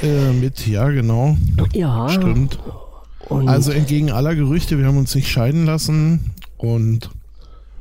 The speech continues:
Speaker 1: ähm, auch, dass wir uns in letzter Zeit, äh, nicht gemeinsam öffentlich gezeigt haben,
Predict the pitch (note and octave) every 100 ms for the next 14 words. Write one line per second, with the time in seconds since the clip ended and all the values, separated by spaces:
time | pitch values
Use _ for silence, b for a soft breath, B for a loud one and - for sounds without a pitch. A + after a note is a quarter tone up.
0 | b - - C#3+ B2+ B2 A#2 - - -
1 | C#3 - C#3+ C3+ C3+ A2+ C3+ C3 C3+ -
2 | D3 - C3 B2+ B2+ - - A#2+ A#2 B2
3 | C3 D3+ - - B2+ A#2+ D#3 C#3+ B2+ D3
4 | E3+ C#3+ C#3 - - A#2+ B2 - A#2+ A#2+
5 | B2 A#2+ A2 G#2+ G#2+ A2+